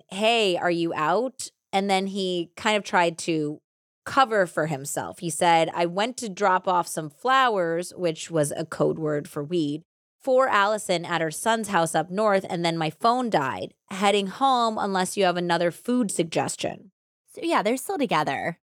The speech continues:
Speaker 1: Yes, if he's trying to
Speaker 2: Plan dinner.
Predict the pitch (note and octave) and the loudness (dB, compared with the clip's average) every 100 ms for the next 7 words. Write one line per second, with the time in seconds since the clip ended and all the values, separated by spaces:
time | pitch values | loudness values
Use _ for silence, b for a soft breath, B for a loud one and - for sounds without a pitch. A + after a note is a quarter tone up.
0 | _ _ D4 G#4 F3 A#3+ C4+ C4 - B3+ | _ _ 0 2 2 -2 -2 -2 -2 0
1 | B3+ B3 - A3 G#3 G3+ G3 G3+ - _ | 0 -2 -2 0 2 2 2 0 -8 _
2 | - C#4 A#3 F#3+ E3+ A2 E3 | -2 2 2 2 0 -4 -10